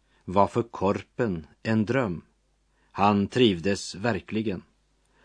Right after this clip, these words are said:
Rastlös flyger han fram och tillbaka, medan hans blick frossar i allt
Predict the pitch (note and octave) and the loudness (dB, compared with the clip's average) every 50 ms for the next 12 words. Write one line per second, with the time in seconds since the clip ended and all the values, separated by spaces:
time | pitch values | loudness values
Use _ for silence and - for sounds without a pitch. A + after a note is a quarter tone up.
0 | _ _ - G2+ G#2+ B2 C3+ D#3+ - - - - - - A2 A2+ A#2+ B2 B2 A#2 | _ _ -6 0 4 6 6 6 6 4 0 -10 -8 -2 2 4 6 6 4 2
1 | - - - - - _ _ _ _ - - G#2+ A2 A2 A2+ A2 G#2 A2+ A2 A2 | 0 -6 -16 -18 -20 _ _ _ _ -2 2 4 6 6 6 6 6 6 4 4
2 | A#2 A#2 A2 - - G#2 G#2 G2+ G2+ G#2 G#2 G#2 - A#2 A2 F2 F#2 F#2+ F#2+ F#2+ | 4 2 0 -2 0 2 4 4 4 4 2 0 0 0 0 0 2 0 0 -2
3 | - - G2 F2+ D#2 - _ _ _ _ _ _ _ _ _ - G2+ A2 A2 G#2 | -4 -6 -8 -8 -8 -10 _ _ _ _ _ _ _ _ _ 0 4 4 6 6
4 | A2 G#2 G#2 A2+ A#2 A2 - F#2+ F2+ G#2 A#2 B2 A2+ - - - - - A#2+ C3 | 6 6 6 6 4 2 0 -2 0 2 2 2 2 0 -8 -18 -10 -4 0 2
5 | C3 A2 - - - - A#2+ A#2+ A2+ G2 F#2 - B2 A#2+ A2+ - G#2 G#2 G#2+ A2 | 2 2 2 0 -4 0 0 2 2 0 -2 -2 -2 -2 0 2 2 2 2 2
6 | G#2 | 0